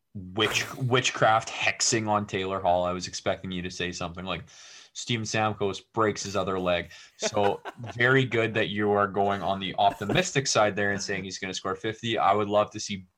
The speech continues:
Speaker 1: Big Stam score some big goals, get fifty, but still lose the Richard race to, uh, Connor.
Speaker 2: Yeah, and also m-, m-,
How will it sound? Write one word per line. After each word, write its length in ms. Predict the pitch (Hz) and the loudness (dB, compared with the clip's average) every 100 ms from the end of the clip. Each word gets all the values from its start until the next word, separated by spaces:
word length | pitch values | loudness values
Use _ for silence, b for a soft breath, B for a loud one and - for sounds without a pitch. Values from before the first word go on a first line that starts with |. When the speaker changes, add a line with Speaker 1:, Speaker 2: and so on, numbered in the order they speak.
| - | -8
Speaker 1:
Big 280 | 113 107 | -6 -4
Stam 680 | 101 - - 104 95 95 98 | 0 0 0 -2 -2 -2 -2
score 280 | 92 - 95 | -4 -6 -4
some 300 | 95 101 80 80 _ | -2 -4 -6 -12 _
big 300 | 104 98 101 | -4 -4 -4
goals, 460 | 98 90 92 101 - B B B | -4 0 0 0 -4 B B B
get 220 | - 107 | 0 0
fifty, 480 | - - 98 - 107 | -2 -2 -2 -2 -6
but 180 | 98 92 | -4 -4
still 420 | - - 95 95 | -6 -2 -2 -2
lose 260 | 90 92 92 | -2 -6 -6
the 100 | 95 | -6
Richard 460 | 87 - 85 85 | -6 -4 -6 -4
race 280 | 87 90 85 - | -6 -8 -8 -12
to, 220 | 85 85 | -10 -6
uh, 200 | 82 80 _ | -6 -6 _
Connor. 380 | - 85 82 85 _ _ _ _ _ _ _ _ B B B | -8 -6 -6 -12 _ _ _ _ _ _ _ _ B B B
Speaker 2:
Yeah, 240 | 143 131 107 | 0 0 0
and 240 | 135 139 | -4 -4
also 400 | 110 131 127 127 | -2 -4 -2 -4
m-, 240 | 120 123 123 | -2 -6 -6
m-, 180 | 135 | -6